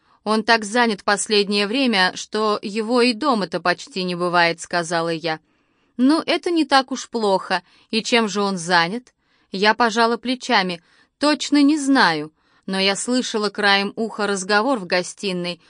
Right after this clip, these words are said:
что-то о его бойцах, выполняющих работу,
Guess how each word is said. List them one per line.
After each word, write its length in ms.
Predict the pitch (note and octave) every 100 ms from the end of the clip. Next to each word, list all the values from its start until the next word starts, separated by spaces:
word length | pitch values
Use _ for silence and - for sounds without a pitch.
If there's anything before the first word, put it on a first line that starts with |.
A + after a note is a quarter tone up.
| _ _
что-то 600 | - - C#4+ C4 A#3+ A3+
о 160 | A3
его 300 | G#3+ A3 A#3
бойцах, 680 | G#3 A#3+ B3+ - C#4+ G3+ -
выполняющих 880 | F#3 E3+ F#3 F#3 F#3 F3+ F3 - -
работу, 580 | F#3+ F#3 C#4 A#3+ F#3+